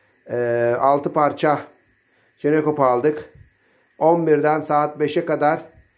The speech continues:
e, altmış üç parça istavrit almışız. E, saat beşten altıya kadar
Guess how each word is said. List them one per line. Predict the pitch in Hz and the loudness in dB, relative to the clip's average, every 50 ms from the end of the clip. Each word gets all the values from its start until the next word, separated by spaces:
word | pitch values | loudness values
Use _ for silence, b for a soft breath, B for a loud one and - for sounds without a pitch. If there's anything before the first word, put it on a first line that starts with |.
| _ _ _ _ _ _ - - | _ _ _ _ _ _ -10 -6
e, | 120 120 120 - - | -4 -4 -4 -4 -2
altmış | 151 151 151 151 175 151 - | -2 -2 -2 0 -4 0 2
üç | 185 170 175 - | 0 0 2 2
parça | 160 151 147 147 156 151 | 2 2 2 0 -2 -4
istavrit | 147 151 - 160 156 160 156 156 156 | -2 0 2 2 2 2 0 0 0
almışız. | 135 123 117 120 117 - 160 165 156 - - - _ _ _ _ _ _ _ _ _ _ _ _ _ _ _ - | 0 2 0 -2 -4 -2 -2 -4 -4 -4 -10 -20 _ _ _ _ _ _ _ _ _ _ _ _ _ _ _ -4
E, | 123 123 120 120 120 120 120 120 120 120 117 110 - | 0 0 2 2 2 0 0 -2 -2 -2 -2 -2 0
saat | 151 160 160 160 160 160 175 | 2 2 2 2 0 2 2
beşten | 170 165 165 - 175 165 165 | 2 2 2 0 0 0 2
altıya | 165 160 160 - - 175 170 170 | 2 0 -2 0 0 0 0 0
kadar | 170 165 165 165 165 160 | -2 0 2 2 0 0